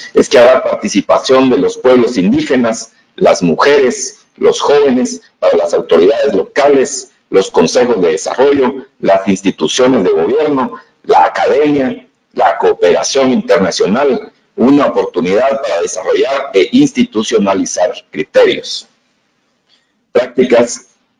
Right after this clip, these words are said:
e información que nos permita abordar los efectos climáticos actuales.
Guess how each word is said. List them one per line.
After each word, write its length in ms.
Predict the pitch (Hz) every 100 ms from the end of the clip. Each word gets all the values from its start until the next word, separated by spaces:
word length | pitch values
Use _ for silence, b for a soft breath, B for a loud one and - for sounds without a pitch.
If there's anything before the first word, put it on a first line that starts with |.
| _
e 120 | 87
información 1000 | 85 82 90 90 - - 123 135 - - - _ _ _ _ -
que 100 | 85
nos 140 | 87
permita 500 | - 87 131 - -
abordar 380 | 104 95 101 123
los 180 | 113 -
efectos 440 | - 127 120 110
climáticos 640 | - 90 107 107 95 85 87
actuales. 600 | - - - - -